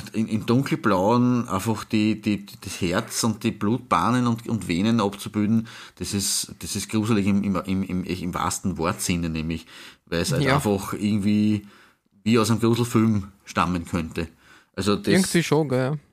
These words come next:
Speaker 1: das ist, könnte man sogar noch weiter vorreihen als auf meine Nummer sieben. Ähm,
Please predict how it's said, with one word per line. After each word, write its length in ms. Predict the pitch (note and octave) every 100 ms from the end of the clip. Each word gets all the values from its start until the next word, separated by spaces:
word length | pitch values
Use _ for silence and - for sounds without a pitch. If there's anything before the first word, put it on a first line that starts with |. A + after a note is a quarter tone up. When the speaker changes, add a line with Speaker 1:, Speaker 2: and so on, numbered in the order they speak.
| -
Speaker 1:
das 140 | G#2
ist, 320 | B2 A#2+ - - E2 C#3 B2+ C3
könnte 300 | - A#2+ B2+
man 340 | C3 A#2+ A#2+ A#2+ - - _ _ _ -
sogar 200 | A#2 A#2
noch 160 | A#2+
weiter 260 | F#2+ G2+ A#2+
vorreihen 460 | - F#2 F2+ F#2
als 160 | F#2+ G2
auf 80 | G2+
meine 320 | F#2+ G2+ G2
Nummer 320 | - G2+ G#2
sieben. 380 | - A2 A2 C3+ - - - _ -
Ähm, 540 | F#2+ F#2+ F#2+ G2 G2